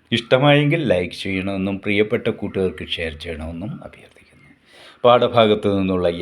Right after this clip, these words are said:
ഏത് സംശയവും ഞങ്ങളുടെ WhatsApp നമ്പറിലേക്ക് മെസ്സേജ് ചെയ്താൽ മതി. ഇതോടൊപ്പമുള്ള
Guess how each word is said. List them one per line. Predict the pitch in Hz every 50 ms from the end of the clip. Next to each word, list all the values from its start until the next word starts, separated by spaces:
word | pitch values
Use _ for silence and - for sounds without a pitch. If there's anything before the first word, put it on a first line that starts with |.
| 87 95
ഏത് | 95 98 104 - -
സംശയവും | 107 107 104 - - 127 135 - - -
ഞങ്ങളുടെ | 90 82 82 80 78 78 76
WhatsApp | 85 87 87 - - 87 82 - 92
നമ്പറിലേക്ക് | 90 82 85 85 85 82 80 78 78 80 80
മെസ്സേജ് | 78 78 - 92 92 92 90 - - -
ചെയ്താൽ | 95 95 95 95 107 123 143 143 - - _ _ _ _ _ _
മതി. | - - - _ _ _ _ _ _ _ - - - _ - 147
ഇതോടൊപ്പമുള്ള | 139 131 123 120 113 113 110 - 147 147 143 123 110 98